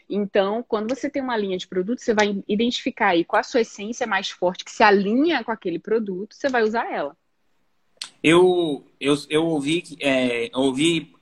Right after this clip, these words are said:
Speaker 2: há boatos aí, eu, há informações de que você já fez algumas consultorias e as pessoas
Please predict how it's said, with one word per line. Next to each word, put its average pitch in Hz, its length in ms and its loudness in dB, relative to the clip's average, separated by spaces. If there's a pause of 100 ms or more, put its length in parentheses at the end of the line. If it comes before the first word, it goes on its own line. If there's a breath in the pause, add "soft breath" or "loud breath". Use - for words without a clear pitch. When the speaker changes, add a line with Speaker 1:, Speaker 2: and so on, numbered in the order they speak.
(100)
Speaker 2:
há 156 120 4
boatos 175 560 -2
aí, 151 400 -10
eu, 135 240 -12
há 151 260 -6
informações 151 760 -8
de 165 60 -18
que 160 260 -6
você 147 240 -10
já 147 100 -4
fez 156 200 -8
algumas 156 280 -8
consultorias 147 720 -6
e 160 40 -4
as 160 100 -6
pessoas 156 640 -6